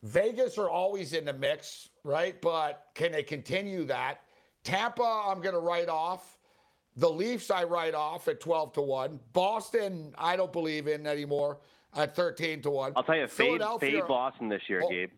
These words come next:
Speaker 1: yeah. Philadelphia are overhyped. They're good. Philadelphia are good, but they're not winning the Cup. As you said, Pittsburgh are going backwards. Saint Louis are getting older. Washington are getting older.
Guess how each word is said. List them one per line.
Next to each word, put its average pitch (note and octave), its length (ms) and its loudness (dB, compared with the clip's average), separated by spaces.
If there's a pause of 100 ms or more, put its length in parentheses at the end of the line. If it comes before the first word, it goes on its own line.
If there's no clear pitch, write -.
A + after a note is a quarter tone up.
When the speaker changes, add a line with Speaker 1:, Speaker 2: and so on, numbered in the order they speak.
(520)
Speaker 1:
yeah. F#3+ 320 2 (1040)
Philadelphia A#3+ 640 0
are F#3+ 80 2
overhyped. F3 680 -2 (800)
They're G3 300 2
good. A#3 400 0
Philadelphia C4+ 540 0
are A3 40 -2
good, F#3 280 -2
but F#3+ 80 -8
they're G#3 80 0
not B3+ 140 0
winning G#3+ 180 -6
the C#3+ 80 -4
Cup. D#3+ 420 -2 (300)
As G3+ 160 4
you G#3+ 80 -2
said, G3 240 0
Pittsburgh C4 420 0
are B3+ 80 4
going G#3 260 0
backwards. D3 720 -2 (400)
Saint G3+ 360 2
Louis B3+ 420 0
are G3 80 -2
getting F3 320 -2
older. D#3 560 -2 (380)
Washington A3+ 720 0
are G3 80 -4
getting F3 300 0
older. C#3+ 560 -2